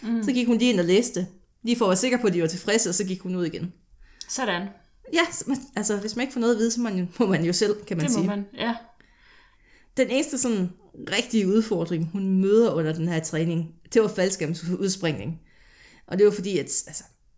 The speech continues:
Speaker 2: altså, nu kan jeg sige, altså, jeg kan måske spejle mig selv lidt i det her.
Speaker 1: Ja.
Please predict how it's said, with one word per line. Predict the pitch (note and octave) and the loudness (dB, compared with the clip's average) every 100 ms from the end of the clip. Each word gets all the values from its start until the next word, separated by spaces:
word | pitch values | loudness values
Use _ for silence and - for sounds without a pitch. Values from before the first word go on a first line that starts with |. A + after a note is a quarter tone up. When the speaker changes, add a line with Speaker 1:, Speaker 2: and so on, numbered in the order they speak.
| _ _ _ _ - | _ _ _ _ -10
Speaker 2:
altså, | F#3+ A#3 | -2 0
nu | |
kan | A#3+ | 2
jeg | F#3+ | 2
sige, | - D#3+ | 2 0
altså, | F#3 A3 | -2 0
jeg | G3+ | -2
kan | A#3 | -2
måske | A3 B3+ A#3+ | -2 0 0
spejle | - G3+ A#3+ | 2 4 4
mig | A#3 | 2
selv | - F#3+ E3+ - | 2 0 0 -2
lidt | F3 G3 | 0 2
i | |
det | E3 D#3+ | 0 0
her. | D#3 D#3+ - _ - | -2 -4 -10 _ -10
Speaker 1:
Ja. | G#3+ | -4